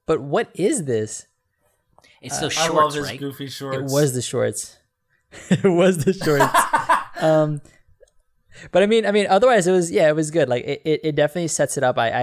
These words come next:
Speaker 1: I definitely appreciated where they are and where they feel that they are, and they've, like, sort of reflected on that, and that was really cool, 'cause it did feel like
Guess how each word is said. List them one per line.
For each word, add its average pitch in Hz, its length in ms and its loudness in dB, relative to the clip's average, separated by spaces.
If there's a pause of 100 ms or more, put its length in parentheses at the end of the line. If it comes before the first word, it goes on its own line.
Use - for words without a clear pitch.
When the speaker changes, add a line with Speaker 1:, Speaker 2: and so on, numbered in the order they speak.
(140)
Speaker 1:
I 139 60 -4
definitely 139 300 -4
appreciated 127 460 -8
where 117 560 -4 (400)
they 123 200 -4
are 117 180 -2
and 117 140 -6
where 117 100 -2
they 113 100 -4
feel 117 300 -8
that 127 180 -2
they 143 140 -4
are, 156 220 2
and 135 140 -6
they've, 120 120 -6 (120)
like, 113 100 -10
sort 135 140 -4
of 117 80 -8
reflected 113 460 -8
on 139 160 -6
that, 185 280 -6 (240)
and 123 120 -8
that 139 120 -2
was 123 140 -6
really 110 200 -6
cool, 101 380 -8 (320)
'cause - 100 -12
it 123 140 -4
did 131 160 -4
feel 120 240 -4
like 107 400 -6